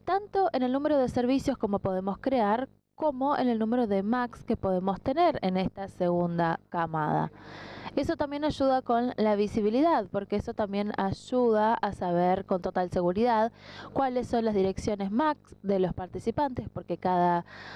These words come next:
mm, enruteador sabe el origen, y también podemos generar esta convergencia de manera muy rápida en caso de que exista algún problema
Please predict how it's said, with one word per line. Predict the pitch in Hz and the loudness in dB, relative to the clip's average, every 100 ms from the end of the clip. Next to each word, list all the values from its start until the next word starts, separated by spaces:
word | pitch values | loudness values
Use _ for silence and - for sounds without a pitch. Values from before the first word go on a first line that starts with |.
| - | -4
mm, | 202 196 - | 0 0 0
enruteador | 190 190 185 190 208 - | -4 -4 0 0 0 -2
sabe | - 294 302 220 202 - | -2 0 2 2 0 0
el | 190 185 | 2 2
origen, | 214 254 - 190 202 277 - _ - - - | 2 0 -2 -2 -4 -6 -14 _ -20 -10 -4
y | 311 | -2
también | - 359 302 302 | -4 -10 -10 -4
podemos | 302 240 226 240 247 - | -2 0 0 0 0 -2
generar | 254 254 202 214 247 | -2 0 2 0 0
esta | 226 - - | -4 -6 -12
convergencia | 220 208 202 285 285 240 | -10 -6 -4 -4 -2 0
de | 214 | 0
manera | 208 226 247 | 0 0 0
muy | 247 262 | 0 0
rápida | 269 311 403 190 175 175 | 0 -2 -2 0 0 0
en | 175 | -2
caso | 196 190 196 | -6 -4 -4
de | 190 | -2
que | 185 | -2
exista | - 196 - 185 175 | -4 -8 -2 2 2
algún | 175 185 180 | 2 0 -2
problema | 196 254 277 202 208 | -2 -2 -2 0 -2